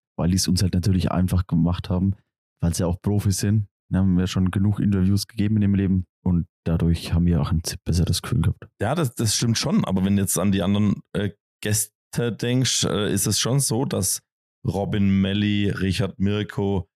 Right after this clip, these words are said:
Speaker 2: Andi, Nessi. Gut, Andi redet generell sowieso immer viel oder gerne und erzählt mal eine Geschichte. Aber jetzt rückblickend war das nicht selbstverständlich, das wollte ich nur damit
Speaker 1: Nee,
Speaker 2: sagen.
Speaker 1: also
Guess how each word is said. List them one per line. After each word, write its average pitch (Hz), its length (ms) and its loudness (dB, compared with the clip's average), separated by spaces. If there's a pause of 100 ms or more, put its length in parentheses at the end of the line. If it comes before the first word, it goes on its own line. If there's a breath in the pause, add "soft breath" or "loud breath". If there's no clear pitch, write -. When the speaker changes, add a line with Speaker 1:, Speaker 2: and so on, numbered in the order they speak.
(360)
Speaker 2:
Andi, 107 600 0 (100)
Nessi. 101 680 0
Gut, 110 140 -2
Andi 104 400 -2 (260)
redet 104 280 -2
generell 95 380 0
sowieso 90 280 2
immer 98 140 2
viel 117 380 0
oder 90 240 -2
gerne 95 440 0 (180)
und 90 160 0
erzählt 90 280 -2
mal 101 140 0
eine 101 120 0
Geschichte. 104 480 -2 (300 loud breath)
Aber 95 360 -2
jetzt - 240 -2 (320)
rückblickend 104 760 0
war 104 100 -2
das 107 120 -2
nicht 123 140 0
selbstverständlich, 101 600 0
das 87 140 -2
wollte 92 140 2
ich 85 40 -2
nur 90 120 2
damit 95 220 2
Speaker 1:
Nee, 98 60 2
Speaker 2:
sagen. 92 180 2
Speaker 1:
also 95 260 2